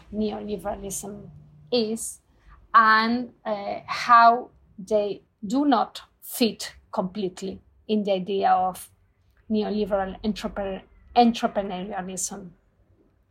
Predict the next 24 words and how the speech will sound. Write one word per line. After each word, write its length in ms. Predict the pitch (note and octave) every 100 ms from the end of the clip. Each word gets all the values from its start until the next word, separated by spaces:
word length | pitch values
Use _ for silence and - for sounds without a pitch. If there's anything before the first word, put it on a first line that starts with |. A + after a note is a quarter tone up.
| _ _ -
I, 240 | G#3+ G#3+ -
I 160 | A3+
think 240 | A3+ C4 B3
that 220 | A#3 - _ _ _
the 200 | G3 G#3+
idea 520 | G#3 G3+ G3+ A#3 A3+
of, 720 | G#3+ G#3+ G#3+ A3 A3 - - -
uh, 440 | G3 G3 F#3 F#3 -
individual, 1200 | A3 G#3+ G#3 A3+ G#3+ G#3 G#3 G3+ G3+ G3+ G3 F#3+ - _ - - _ -
uh, 280 | G3 F#3+ -
rational, 540 | G3+ G#3 G3 - G3+ G3+
uh, 960 | G3 G3 F#3+ - G#3+ G#3+ G#3+ G#3 A3 A3+
neoliberal, 1200 | G#3 A3 G#3 G#3 G#3+ G3 G3+ G3 F#3+ F#3 F3+ F#3+ - - - _ _
uh, 220 | G3+ G3 F#3
subject 760 | - G#3 G#3 A3+ A3 - - _ _ _ -
is 220 | F3+ -
not 240 | G#3+ G#3+ G#3+
what 220 | G3+ G3
is 380 | F#3+ - - - -
working 640 | G#3+ G#3 - G3 A3 A3
on 160 | G3 F3
those 600 | F#3 F#3 - - - - _
popular 340 | G3 F#3+ G3+ F3
economies. 640 | F3 F3 G3 - F#3+ -